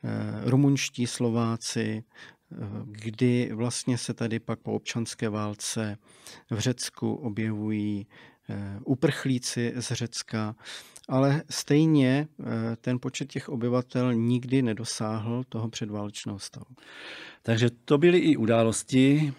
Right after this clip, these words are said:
Speaker 2: které u některých osad, o kterých jsme mluvili v minulém díle a o kterých ty píšeš v té jedničce, eh, zavinila úplný zánik té osady. Tyto osady měly to štěstí, že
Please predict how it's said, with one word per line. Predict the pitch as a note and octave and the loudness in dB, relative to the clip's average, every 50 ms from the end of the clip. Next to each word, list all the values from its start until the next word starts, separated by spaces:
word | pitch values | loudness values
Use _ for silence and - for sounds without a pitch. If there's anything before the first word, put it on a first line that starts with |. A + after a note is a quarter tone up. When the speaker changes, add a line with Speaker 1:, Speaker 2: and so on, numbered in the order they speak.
| - - | -12 -16
Speaker 2:
které | - - - B2 B2 B2+ C3 C3 C3 B2+ B2 A#2+ - - _ _ _ | -18 -2 4 6 8 10 10 10 10 10 8 6 4 -2 _ _ _
u | - G2+ | -2 0
některých | G#2 G#2+ G#2+ - - A#2+ A2 G#2 G#2 F#2+ - - | 0 2 0 0 2 2 4 4 4 2 0 -4
osad, | - A2 - - - A2 A2 B2 B2+ - | -4 -4 -4 2 4 4 4 4 2 -4
o | G2+ | -10
kterých | - - G#2 G2+ G2 | -6 -4 -2 -2 -2
jsme | - - G#2 G2 | -2 -2 -2 0
mluvili | G2 G2+ G2+ G#2 G#2 G#2 | 0 0 0 0 0 0
v | F#2+ F#2 | 0 0
minulém | G2 G2+ G#2 G#2 G#2 G2+ F#2 | -2 0 0 0 0 -2 -2
díle | E2+ F2 F2 F2 F2+ G2 A2 A#2 C3+ D3+ | -4 -4 -4 -4 -2 0 0 2 0 0
a | - G#2 G2 | 0 -4 -6
o | F#2+ F2+ | -6 -8
kterých | - - - F#2+ F2+ F#2 F#2 - | -12 -10 -8 -6 -4 -4 -6 -4
ty | - G2 | -6 -8
píšeš | - - E2+ D#2+ - - A#2+ A#2 - | -6 -6 -8 -8 -6 -6 -6 -6 -6
v | - | -8
té | - D#2 | -10 -8
jedničce, | D2+ D2+ D#2+ F2+ A2 A#2+ - - - - C#3+ C#3+ C#3+ - - - - - - - - - - - - - - - - _ _ _ _ _ _ _ | -8 -8 -8 -8 -8 -8 -8 -10 -6 -4 -4 -4 -4 -8 -18 -20 -20 -20 -20 -20 -20 -20 -20 -20 -20 -20 -20 -20 -20 _ _ _ _ _ _ _
eh, | - - G#2+ G#2+ G#2+ A2 A2 A#2 A#2 A#2 A#2+ A#2 A2+ A#2 A#2 A2 - - - G2+ | -10 -6 -4 -2 0 2 2 4 4 4 4 2 2 0 -4 -6 -8 -12 -16 -12
zavinila | G#2 G2+ B2+ C3 C#3 D3 C#3+ C#3+ C3+ C3+ C3 C3 B2+ - - _ _ _ _ _ | 0 2 6 8 10 10 10 10 10 8 6 6 2 -2 -6 _ _ _ _ _
úplný | - C#3 C#3+ - - C#3+ C3+ B2+ B2 A2+ | 4 4 4 6 4 4 6 6 6 4
zánik | F#2+ G#2+ G#2 G#2+ A2+ G#2+ G#2+ G#2+ G2+ - - - - - - - _ _ _ | 4 4 6 6 6 6 6 4 2 -2 -8 -12 -14 -14 -18 -20 _ _ _
té | - F2+ F2+ F2+ F#2+ - - | -8 -6 -4 -4 -6 -8 -10
osady. | - - - - G#2 F#2+ F2+ F#2 E2+ - - - - - - - - _ _ | -10 -8 -4 -2 -2 -2 -2 -2 -4 -6 -12 -20 -20 -20 -20 -20 -20 _ _
Tyto | - G#3 G3 F#3 D#3 | 0 2 6 6 6
osady | C#3+ C#3 - D3 C3+ C#3 | 6 6 4 4 6 6
měly | A#2+ A#2 A#2 A2+ A2 A2+ A2+ - - _ | 6 6 6 4 4 2 0 -4 -8 _
to | - A2 | -4 -4
štěstí, | - - - F#2+ - - - G2+ G#2 G#2 | -4 -2 -4 -6 -6 -6 -2 -2 0 0
že | F2+ F2 F2 D2+ | 0 -2 -4 -6